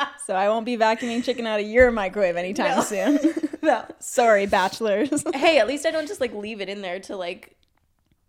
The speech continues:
Speaker 2: hang out forever.
Speaker 1: Sure.
Speaker 2: Sometimes I do.
Speaker 1: Yeah.
Speaker 2: Anyway.
Speaker 1: Um, okay, that's a good ten out of ten.
Speaker 2: <laughs> I'm just saying, next time you clean your fridge or your microwave, try vacuuming it first.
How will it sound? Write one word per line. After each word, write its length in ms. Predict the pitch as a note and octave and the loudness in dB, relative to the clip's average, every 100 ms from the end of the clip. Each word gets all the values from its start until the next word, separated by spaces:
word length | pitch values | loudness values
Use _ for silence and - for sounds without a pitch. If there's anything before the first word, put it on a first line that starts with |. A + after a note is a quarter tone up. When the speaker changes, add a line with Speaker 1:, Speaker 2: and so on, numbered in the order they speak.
| _ | _
Speaker 2:
hang 300 | A3 G#3+ G3+ | -16 -14 -14
out 200 | G3 - | -12 -14
forever. 500 | - A2 C3 E3+ G#3+ _ _ | -14 -16 -14 -16 -16 _ _
Speaker 1:
Sure. 560 | - - C#4 C4 G3 G3+ _ _ _ _ | -20 -12 -10 -10 -10 -16 _ _ _ _
Speaker 2:
Sometimes 440 | - G#3 G#3+ - | -20 -18 -18 -18
I 100 | - | -20
do. 240 | - - C#4 _ _ _ _ _ _ B3+ | -20 -20 -20 _ _ _ _ _ _ -16
Speaker 1:
Yeah. 280 | G3+ G#3 A#3 A#3 _ _ - | -14 -16 -18 -20 _ _ -20
Speaker 2:
Anyway. 400 | - - D#4 D4 _ _ _ _ _ - | -20 -20 -20 -20 _ _ _ _ _ -6
Speaker 1:
Um, 400 | C4+ C#4 C#4 C#4 - | -4 -2 -4 -6 -4
okay, 340 | C#4+ D4+ B3 F#3+ | -4 -2 -6 -4
that's 240 | A3+ B3 | -4 -4
a 60 | C#4 | -8
good 260 | C4 B3 | -8 -10
ten 240 | - C4+ G#3 | -10 -10 -8
out 100 | B3+ | -8
of 60 | C#4 | -6
ten. 440 | D#4 B3+ B3+ - _ D4 | -6 -4 -6 -8 _ -4
Speaker 2:
<laughs> 80 | F#4 - - - - _ _ _ - | -4 -4 -20 -20 -20 _ _ _ 0
I'm 180 | D4 | 0
just 240 | C#4 F#4 - | 2 -2 -2
saying, 320 | D4+ C4+ G3 | -4 -2 -4
next 200 | F#3+ G#3 | -8 -8
time 140 | C#4 C#4+ | -10 -10
you 80 | |
clean 200 | C#4 C4 | -10 -10
your 80 | B3 | -10
fridge 280 | A#3+ A3 F#3+ | -10 -10 -10
or 60 | F#3+ | -10
your 120 | G3 | -10
microwave, 540 | G3+ G3+ F#3 D#3+ D#3+ | -12 -12 -10 -12 -14
try 340 | - G3 G#3 G#3+ | -16 -10 -10 -10
vacuuming 520 | G3+ G3 G3 E3+ F2+ | -10 -10 -12 -20 -20
it 140 | - | -20
first. 420 | - - - - | -20 -20 -20 -20